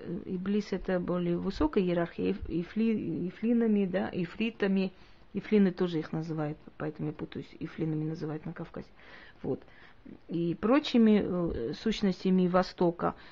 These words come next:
Да, конечно, мы всеми работаем. Это же такая специализация широкого профиля. Мы работаем всеми силами, которые находятся во Вселенной. Мы обязаны просто их чтить.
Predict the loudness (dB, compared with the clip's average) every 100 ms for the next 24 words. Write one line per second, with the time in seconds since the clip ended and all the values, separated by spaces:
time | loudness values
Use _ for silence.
0 | -12 0 2 2 2 2 2 0 0 2
1 | 0 -2 0 2 2 2 -2 -4 -4 -4
2 | -4 -4 -4 -4 -4 -8 -20 -20 -20 -20
3 | -20 -20 -20 -20 -16 -4 -4 0 2 2
4 | -2 -8 -2 4 8 8 8 6 4 2
5 | -4 2 4 8 8 8 2 2 2 0
6 | 0 0 0 -2 -4 -12 -20 -14 -6 0
7 | 0 0 0 0 0 4 6 4 4 4
8 | 4 4 2 -2 -2 0 2 2 0 -4
9 | -4 -6 -4 -4 -4 0 2 4 2 2
10 | 0 0 0 2 2 0 -6 -8 -8 -10
11 | -10 -12 -4 -2 -2